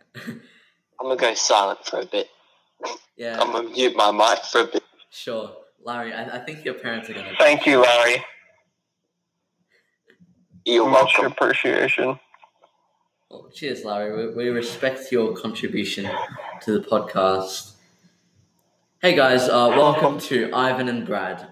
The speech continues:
Speaker 1: I'm Ivan.
Speaker 3: And I'm Brad.
Speaker 1: Uh, this is the new podcast. Um, you know, uh,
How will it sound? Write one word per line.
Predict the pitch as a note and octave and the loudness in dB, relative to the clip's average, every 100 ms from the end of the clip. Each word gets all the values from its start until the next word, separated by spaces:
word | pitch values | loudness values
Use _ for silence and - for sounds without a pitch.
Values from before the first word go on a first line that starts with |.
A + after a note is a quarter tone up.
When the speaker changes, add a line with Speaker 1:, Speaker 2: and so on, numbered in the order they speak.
| - | -8
Speaker 1:
I'm | A#2+ A2+ | -4 -2
Ivan. | A#2 A#2+ D#3+ D#3+ _ _ _ _ _ _ _ _ _ _ _ _ _ _ - - | -2 -2 -4 -12 _ _ _ _ _ _ _ _ _ _ _ _ _ _ -6 2
Speaker 3:
And | C#3 | 4
I'm | B2+ | 6
Brad. | C3 C3+ C3 - _ _ _ _ _ - - - | 6 6 4 -2 _ _ _ _ _ -12 -6 0
Speaker 1:
Uh, | - | 0
this | - | -2
is | F3+ | -10
the | C3 | -10
new | A2 A#2 A#2 | -10 -12 -12
podcast. | G#2 G2 - G2+ G2+ G2 - - - | -14 -14 -12 -8 -8 -8 -14 -18 -14
Um, | F#2 F#2 F2+ - _ _ _ _ _ _ _ _ | -12 -12 -16 -20 _ _ _ _ _ _ _ _
you | - | -4
know, | C3+ B2+ | 0 2
uh, | A#2+ B2 A#2+ G2+ | 2 2 2 2